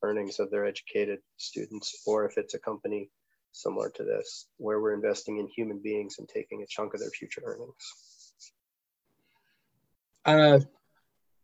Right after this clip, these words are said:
Speaker 2: I don't have a big problem with it. Um, I, I, you know, I think these are adults, th-, uh, as I, I mean, clearly I'm sympathetic to it being a hard decision, but
Speaker 1: Yeah.
Speaker 2: I think ul-, I
Speaker 1: It
Speaker 2: think
Speaker 1: can be a
Speaker 2: ultimately
Speaker 1: hard
Speaker 2: I'm
Speaker 1: decision.
Speaker 2: Yeah, I'm, I,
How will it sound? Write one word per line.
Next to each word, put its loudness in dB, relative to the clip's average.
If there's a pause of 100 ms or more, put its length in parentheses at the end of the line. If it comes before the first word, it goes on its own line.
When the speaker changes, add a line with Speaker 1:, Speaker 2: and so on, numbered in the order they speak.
(320)
Speaker 2:
I 10
don't 10
have 8
a 6
big 8
problem 2
with -2
it. 0 (220)
Um, 0 (600)
I, 4 (1080)
I, -12 (100)
you 2
know, 2
I 2
think 0
these 2
are 0 (540)
adults, 8
th-, 0
uh, 2
as 8
I, 6 (140)
I 6
mean, 6
clearly 12
I'm 10
sympathetic 8
to 2
it 4
being 4
a 0
hard 6
decision, 4
but 0 (640)
Speaker 1:
Yeah. 0
Speaker 2:
I -6
think 0
ul-, 8
I 10
Speaker 1:
It 12
Speaker 2:
think 10
Speaker 1:
can 12
be 12
a 12
Speaker 2:
ultimately 10
Speaker 1:
hard 10
Speaker 2:
I'm 4
Speaker 1:
decision. 4 (260)
Speaker 2:
Yeah, 8 (100)
I'm, 6
I, 4